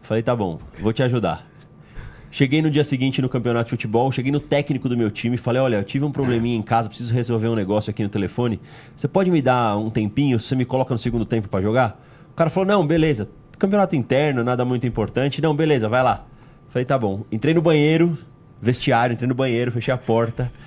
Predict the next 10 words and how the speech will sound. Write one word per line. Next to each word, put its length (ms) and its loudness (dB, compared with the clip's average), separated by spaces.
<laughs> 260 -18
mandei 180 4
uma 60 4
mensagem, 560 2
"Davi, 500 4
já 140 4
tô 180 4
pronto, 500 4
manda 300 6
aí." 220 2